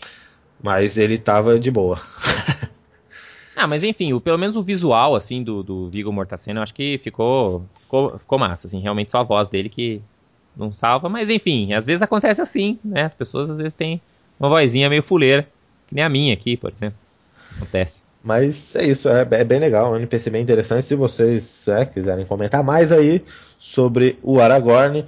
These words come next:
Speaker 1: ou tirar mais dúvidas, ou querer que a gente fale de coisas específicas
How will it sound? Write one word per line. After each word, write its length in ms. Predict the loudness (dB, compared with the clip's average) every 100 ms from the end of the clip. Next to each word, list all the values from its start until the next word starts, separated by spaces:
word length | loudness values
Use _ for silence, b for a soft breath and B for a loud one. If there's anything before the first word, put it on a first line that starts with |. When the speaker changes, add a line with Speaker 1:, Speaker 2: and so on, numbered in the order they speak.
| B
Speaker 1:
ou 220 | -2 0 0
tirar 380 | 0 2 2
mais 260 | 2 0 -2
dúvidas, 500 | 0 -2 0 0 0
ou 120 | -2
querer 260 | 0 0 0
que 80 | -2
a 40 |
gente 140 | -4 -2
fale 260 | -2 -2
de 160 | -2 -4
coisas 340 | 0 0 0
específicas 1120 | -6 -4 -4 0 0 0 -4 -6 -10 -16 -20